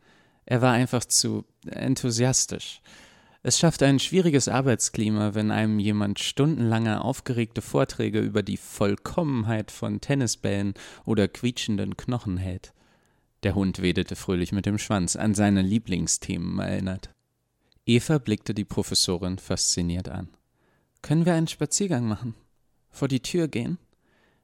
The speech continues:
Ich glaube, ich muss mir ein wenig die Füße vertreten.“ „Ich fürchte, das ist zurzeit nicht möglich.“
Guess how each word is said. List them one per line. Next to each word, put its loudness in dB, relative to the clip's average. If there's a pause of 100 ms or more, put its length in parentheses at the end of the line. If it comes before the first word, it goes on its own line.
(120)
Ich -4
glaube, 2
ich -8
muss 0
mir 4
ein 4
wenig 0
die -8
Füße -4
vertreten.“ -8 (1040)
„Ich -8
fürchte, 0
das -2
ist -4
zurzeit -2
nicht -6
möglich.“ -6